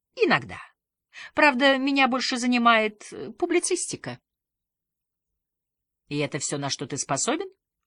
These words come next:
А дальше-то? Заглох? Ну, тогда прости, прощай. Неужели трудно спросить хотя бы: "А это вы читали? А вот это? А что вам больше понравилось?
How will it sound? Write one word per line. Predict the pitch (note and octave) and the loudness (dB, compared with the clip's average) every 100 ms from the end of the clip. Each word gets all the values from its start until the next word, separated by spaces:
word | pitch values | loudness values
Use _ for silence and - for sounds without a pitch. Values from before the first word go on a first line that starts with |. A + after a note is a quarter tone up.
| _ _ _ _ _ _ _ | _ _ _ _ _ _ _
А | - D#3+ | 2 4
дальше-то? | G#3 D#4 - A#2+ B2 C3 _ _ _ _ _ _ _ | 6 4 0 -8 -12 -16 _ _ _ _ _ _ _
Заглох? | C#3 E3 D3 B3+ G4 - _ _ _ _ _ _ _ _ _ _ - | 0 0 4 2 2 -6 _ _ _ _ _ _ _ _ _ _ -6
Ну, | F4+ | 2
тогда | G#3 F3 | 4 4
прости, | E3 D#3 - C#3 | 2 0 -2 -4
прощай. | C3 B2+ - A2+ - _ _ _ _ _ _ _ | -6 -6 -6 -10 -14 _ _ _ _ _ _ _
Неужели | D3+ C#3 E3 D4 | -10 -6 -2 -2
трудно | E4+ D#3+ C#3 | -2 -6 -6
спросить | - C3+ D3 C3 | -6 -6 -6 -6
хотя | C#3 - B2+ | -8 -6 -6
бы: | C3+ - - - - - | -8 -12 -18 -20 -20 -2
"А | - F#3+ - - | 4 4 2 0
это | D#4+ - B2+ | 0 -2 -8
вы | A#2 | -8
читали? | A#2+ C#3 - D4 F#4+ D3+ - - | -4 -4 -2 -2 -2 -8 -10 -4
А | F3+ | 0
вот | D#3 - | 0 2
это? | F4 - - - _ _ _ _ _ | 2 2 -4 -18 _ _ _ _ _
А | C4+ | 2
что | - A4 | 2 2
вам | G#4+ | 0
больше | G4 F#4 E4+ | 0 0 2
понравилось? | C#4 F3+ A2+ B2+ A#2+ - | 0 0 -4 -8 -8 -8